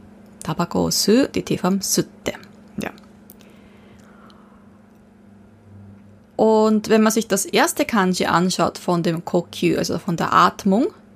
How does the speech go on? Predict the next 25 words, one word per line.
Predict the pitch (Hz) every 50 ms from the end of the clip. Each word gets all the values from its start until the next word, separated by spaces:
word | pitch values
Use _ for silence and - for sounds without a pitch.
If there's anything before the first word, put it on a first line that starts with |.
| - - - - - - - - - - - - - - - - -
das | - 185 - -
Ko | - - - 185 254 277 -
ist | - - 226 220 - - - - -
die | 208
chinesische | 180 - - 202 220 269 294 - 277 - - 220
Lesung | 190 170 160 165 - - 220 233 247
von | - - - 185 190 214 214 226 294 - - - - - - - -
rufen. | - 175 208 262 285 - - - - - - - - - - -
Rufen | 175 208 254 277 - - 254
heißt | 202 185 -
auf | 190 -
Japanisch | 202 180 - 180 175 185 202 - - - - - -
yobu. | - 175 196 214 190 180 202 175 - - - - - - - - - - - - - - - - - - - - - - - - - -
Yobu. | 170 175 175 156 165 185 - - - - - _ - - - - - - - - - - - - -
Yobimasu | - 170 170 160 202 196 196 190 202 - - -
wäre | - 156
dann | 156 160
die | 160 170
Mas-Form | 160 143 160 - - - - -
davon. | - - - - - - - - - - - - - - - -
Die | - 220
T-Form | - 311 277 269 - 269 247
davon | 226 233 226 - 190 180 175
wäre | 170 185 185 - - - - - - -
yonde. | 175 180 180 190 185 170 156 151 156 -